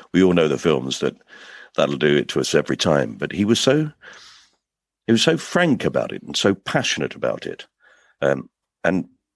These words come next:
uh, I just think it, he was, he was saying that it, it's very typical of him. He also, at the same time, had a complete rant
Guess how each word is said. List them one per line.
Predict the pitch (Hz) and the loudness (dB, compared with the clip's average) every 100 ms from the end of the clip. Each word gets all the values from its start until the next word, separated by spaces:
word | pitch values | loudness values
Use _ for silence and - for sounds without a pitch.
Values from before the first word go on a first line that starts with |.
| _ _ 220 | _ _ -20
uh, | - _ _ _ _ 262 | -20 _ _ _ _ -8
I | 180 | -4
just | 135 196 - | -2 -2 0
think | 180 147 131 | -2 -2 2
it, | 135 | 2
he | 127 127 | 4 2
was, | 143 120 | 2 -2
he | 135 131 | 0 2
was | 131 | 2
saying | 185 175 143 | 2 2 2
that | 120 - 117 - _ _ | -2 -4 -10 -16 _ _
it, | - - _ _ _ - | -6 -6 _ _ _ -2
it's | 139 | 0
very | 143 147 165 | 2 4 2
typical | - 175 - 65 | 4 0 0 -6
of | 62 | -6
him. | - - - - - _ | -8 -10 -20 -20 -20 _
He | - 139 | 4 6
also, | 214 - 64 | 6 4 0
at | - | 0
the | |
same | 76 71 69 | -4 -4 0
time, | 85 | -2
had | 80 113 | 0 -2
a | 117 | 0
complete | 131 - 196 85 | -2 0 -4 -2
rant | 101 107 120 82 57 - | 0 4 4 2 -4 -12